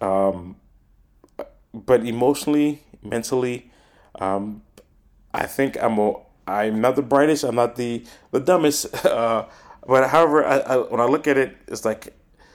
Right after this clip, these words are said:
there are things, many things that I'm trying to accomplish,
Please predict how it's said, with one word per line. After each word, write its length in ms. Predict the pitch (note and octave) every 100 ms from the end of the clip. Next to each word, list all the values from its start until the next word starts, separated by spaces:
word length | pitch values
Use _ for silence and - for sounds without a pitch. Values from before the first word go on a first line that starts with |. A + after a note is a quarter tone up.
| - - -
there 200 | A2+ B2
are 60 | A#2
things, 460 | C#3 C#3 C#3 -
many 180 | A#2+ C3+
things 200 | C3+ A2+
that 100 | A2+
I'm 100 | G#2+
trying 240 | G2 G#2+ G#2
to 100 | G2
accomplish, 640 | - A2+ A2 A#2+ B2 -